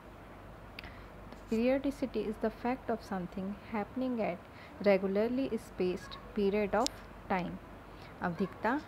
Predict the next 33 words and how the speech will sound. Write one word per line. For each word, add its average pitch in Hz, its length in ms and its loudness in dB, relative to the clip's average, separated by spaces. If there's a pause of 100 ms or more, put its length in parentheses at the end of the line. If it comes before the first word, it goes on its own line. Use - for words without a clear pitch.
(140)
नियमित 247 400 4
रूप 233 140 6
से 185 240 2
समय 208 340 0
समय 202 300 0
पर 190 200 0
होने 180 300 0
वाला 180 340 2 (200)
कोई 214 160 4
तथ्य 196 440 0
है। 175 180 0 (680)
तो - 60 -8 (100)
ऐसा 202 280 4
कोई 226 240 4
तथ्य 190 540 0 (160)
जो 220 180 8
नियमित 214 560 4
रूप 180 180 4
से - 280 -4 (840)
समय 196 220 4
समय 196 340 2
पर 277 300 4 (280)
हो 202 160 6
रहा 247 280 4
है, 294 240 0 (500)
तो - 60 -8 (100)
उसे 233 300 0
हम 247 420 0 (440)
आवधिकता 180 480 2
कहेंगे 170 380 -2
या 226 200 2 (120)
periodicity 190 680 6
कहेंगे। - 720 -8